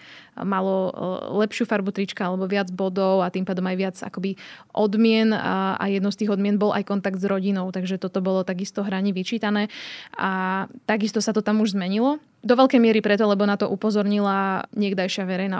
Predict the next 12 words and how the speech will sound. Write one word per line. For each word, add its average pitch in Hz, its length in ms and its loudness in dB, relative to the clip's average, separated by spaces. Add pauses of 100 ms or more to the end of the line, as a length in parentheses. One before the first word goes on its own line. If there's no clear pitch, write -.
ochrankyňa 190 400 -6
práv 190 240 0
Mária 190 480 0
Patakijová. 180 720 -8 (140)
To, 220 160 0
čo 262 400 0
sa - 160 -2
nám 240 160 2
však - 160 -4
potvrdilo 202 480 2
aj 240 240 2
z - 20 -20